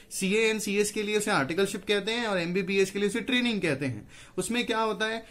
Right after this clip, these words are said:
कि उन्हें actually सिखाया जाता है, उन्हें practically सिखाया जाता है कि ये काम कैसे होता है।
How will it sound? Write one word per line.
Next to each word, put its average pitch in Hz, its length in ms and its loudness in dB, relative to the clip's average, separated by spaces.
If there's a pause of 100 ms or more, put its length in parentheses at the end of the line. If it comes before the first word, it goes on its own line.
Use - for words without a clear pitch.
(180)
कि 240 60 -2
उन्हें 240 240 4
actually 247 400 2
सिखाया 190 520 2
जाता 139 400 4
है, 113 140 -4
उन्हें 196 360 -2
practically 233 600 2
सिखाया 170 320 0
जाता 151 240 0
है 156 100 -2
कि 147 100 -2
ये 147 60 2
काम 202 340 2 (340)
कैसे 139 300 2
होता 117 340 -2
है। 95 200 -10